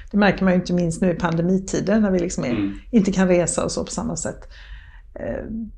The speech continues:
Speaker 1: tror du att det kan vara en nyckel till att få folk att vakna upp och förstå att, åh, vi har en klimatkris, vi har en, eh, ekologisk, eh, alltså en, eh, massutrotning på gång?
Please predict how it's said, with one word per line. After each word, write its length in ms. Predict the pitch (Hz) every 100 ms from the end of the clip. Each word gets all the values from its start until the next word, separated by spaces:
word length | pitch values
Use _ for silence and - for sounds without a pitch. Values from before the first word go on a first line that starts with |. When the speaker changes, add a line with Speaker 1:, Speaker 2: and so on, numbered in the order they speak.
| - -
Speaker 1:
tror 100 | 208
du 260 | 247 302
att 160 | 277 -
det 80 | 202
kan 220 | 220 202
vara 160 | 196 185
en 220 | 185 208
nyckel 480 | 233 - - 311 269
till 200 | 226 185
att 140 | 185
få 120 | 170
folk 280 | - - -
att 220 | - -
vakna 400 | 185 202 202 220
upp 200 | 240 247
och 120 | 180
förstå 240 | 185 - 240
att, 240 | 156 - -
åh, 320 | 185 196 143
vi 80 | 175
har 160 | 196
en 100 | 294
klimatkris, 680 | 302 277 240 - - 131 -
vi 60 | 175
har 260 | 220 262
en, 280 | 254 214 202
eh, 280 | 202 185 190
ekologisk, 880 | 247 196 208 202 160 180 - - -
eh, 220 | - 220
alltså 180 | 196 202
en, 160 | 185
eh, 240 | 185 185 185 -
massutrotning 800 | 220 214 185 180 170 - - 180
på 100 | -
gång? 340 | - - 185